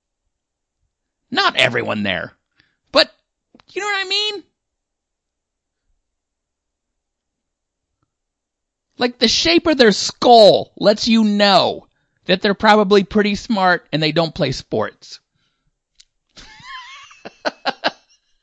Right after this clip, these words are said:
But they need to shower more, some of 'em. They really do. My son used to hang out at the comic book store, uh, to play, uh, uh,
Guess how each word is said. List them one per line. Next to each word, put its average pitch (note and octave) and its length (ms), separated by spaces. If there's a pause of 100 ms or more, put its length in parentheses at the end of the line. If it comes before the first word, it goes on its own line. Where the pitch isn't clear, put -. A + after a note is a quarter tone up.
(3500)
But E3+ 140
they F3 120
need G3 180
to G#3+ 80
shower A3 420
more, D#3 340 (200)
some C#3+ 220
of A#2+ 120
'em. G2 180
They C3+ 120
really G3 260
do. G#3+ 380 (680)
My G#3 140
son G#3+ 220
used F#3+ 180
to F#3 60
hang F3 200
out E3 100
at D#3 80
the A#2+ 80
comic E3+ 380
book B2+ 160
store, A#2+ 420 (960)
uh, A2+ 500
to A#2 140
play, B2 420
uh, G#2+ 80
uh, F#2+ 920